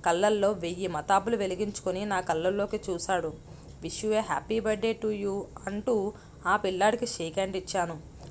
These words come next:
కొడుకును అభినందిస్తుంటే ఆ తండ్రి నా వైపు ఆశ్చర్యంగా చూస్తూ జీవం లేని నవ్వు నవ్వాడు. "స్కూల్లో పిల్లలకి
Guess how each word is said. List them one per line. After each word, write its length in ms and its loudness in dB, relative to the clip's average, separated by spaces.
కొడుకును 320 2
అభినందిస్తుంటే 1080 0
ఆ 120 6
తండ్రి 320 0
నా 140 4
వైపు 380 0
ఆశ్చర్యంగా 600 0
చూస్తూ 600 -2
జీవం 440 2
లేని 240 2
నవ్వు 280 0
నవ్వాడు. 500 4
"స్కూల్లో 500 4
పిల్లలకి 460 2